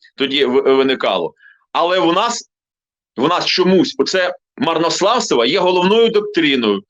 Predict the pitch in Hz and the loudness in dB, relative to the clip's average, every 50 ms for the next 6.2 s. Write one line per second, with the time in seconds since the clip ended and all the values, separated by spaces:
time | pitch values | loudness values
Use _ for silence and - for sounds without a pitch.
0 | _ _ - - 160 165 - 202 208 208 - 156 - 165 156 127 139 151 143 131 | _ _ -6 -4 -4 -2 0 0 0 0 0 -2 0 -2 -4 -2 -2 -4 -4 -2
1 | 123 - 143 143 - 143 143 165 170 208 226 240 247 - - - - 139 143 - | -2 -2 -2 0 0 0 2 2 2 2 0 0 -2 -2 -6 -8 -6 -4 -2 0
2 | 214 208 208 175 165 151 156 156 160 156 143 - - - - 170 165 156 160 160 | 0 0 0 -2 -2 0 0 0 0 0 -2 -4 -4 -4 -2 -2 0 0 0 0
3 | 156 151 - 175 170 160 156 151 147 143 143 147 151 143 - 165 165 156 156 135 | -2 -2 0 -2 0 0 0 0 2 0 0 0 -2 -2 -2 -4 -4 -4 -4 -6
4 | - - - - 143 160 147 139 139 139 - 208 240 254 226 226 220 214 - - | -6 -8 -10 -6 -2 0 0 0 0 2 2 2 2 2 0 -2 -4 -4 -6 -10
5 | - - 156 156 - - 214 196 208 170 143 - - 160 156 151 156 151 151 156 | -6 -4 -2 -2 0 0 0 2 2 0 0 0 0 -2 -2 -2 -2 -2 0 -2
6 | 156 135 113 | -2 -4 -6